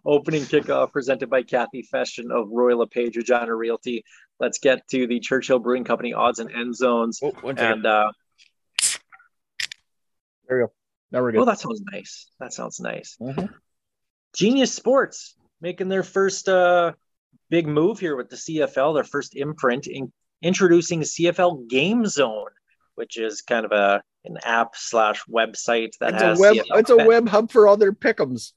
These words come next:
Speaker 2: That's
Speaker 1: Yeah.
Speaker 2: all it is.
Speaker 1: You have fantasy, you have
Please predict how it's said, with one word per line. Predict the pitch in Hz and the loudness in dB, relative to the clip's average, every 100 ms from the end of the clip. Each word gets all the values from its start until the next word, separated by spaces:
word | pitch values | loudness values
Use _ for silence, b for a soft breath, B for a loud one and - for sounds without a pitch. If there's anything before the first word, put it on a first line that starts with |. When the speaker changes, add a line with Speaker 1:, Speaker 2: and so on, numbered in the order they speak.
| _ - | _ -2
Speaker 2:
That's | 254 240 - | 0 0 2
Speaker 1:
Yeah. | 254 | 6
Speaker 2:
all | 262 | 8
it | 254 | 8
is. | 269 294 339 - - - _ - | 8 8 6 2 -2 -6 _ -8
Speaker 1:
You | 127 131 | 0 2
have | 123 120 | 2 -2
fantasy, | - 147 151 151 - 160 147 147 _ _ _ - | -4 -2 -2 -4 -6 -6 -6 -8 _ _ _ -8
you | 127 | -2
have | 123 | -2